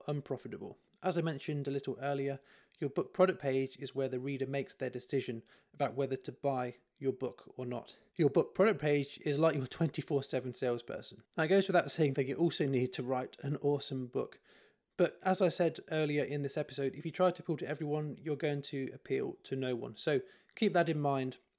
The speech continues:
that your book isn't supposed to appeal to everyone, and that's okay.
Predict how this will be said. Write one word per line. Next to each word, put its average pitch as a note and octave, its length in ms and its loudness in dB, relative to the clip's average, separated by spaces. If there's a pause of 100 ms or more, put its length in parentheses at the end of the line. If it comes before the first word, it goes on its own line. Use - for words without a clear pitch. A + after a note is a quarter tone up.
(840)
that D3+ 140 2
your E3 120 2
book F3+ 200 0
isn't E3+ 200 -4
supposed C#3+ 400 0
to C3 80 -4
appeal C3 260 -2
to B2 140 -4
everyone, A#2+ 340 -4
and A#2 100 -10
that's A#2 240 -10
okay. - 280 -14